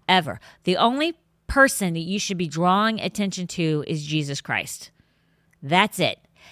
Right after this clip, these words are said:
And if you are, "Look at me, look at me," you have a problem. You really do. People should be, "Look at me and see who's in me. Who am I, like, radiating?" We're a city on a hill, not,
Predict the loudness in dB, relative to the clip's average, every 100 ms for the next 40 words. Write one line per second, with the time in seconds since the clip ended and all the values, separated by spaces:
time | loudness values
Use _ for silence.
0 | -4 0 0 2 2 4 6 8 6 6
1 | 0 -10 -10 -4 0 2 2 2 2 2
2 | 2 0 0 0 0 -2 -10 _ _ -2
3 | 2 4 4 4 2 6 8 6 0 -10
4 | -16 _ -2 2 4 2 2 2 0 -2
5 | -2 -2 -2 -2 0 2 2 2 0 0
6 | 0 -2 -2 -6 -6 -14 -8 -4 -4 -6
7 | _ -4 -2 -2 -4 -2 0 -2 -4 -8
8 | -14 _ _ _ _ _ _ 4 6 6
9 | 4 2 4 4 2 -2 -2 0 0 -4
10 | -10 -2 2 2 0 -2 -2 -6 -12 -16
11 | -4 0 0 -2 0 0 2 0 -2 -4
12 | 0 0 0 -2 -14 _ _ _ _ _
13 | -2 2 4 4 0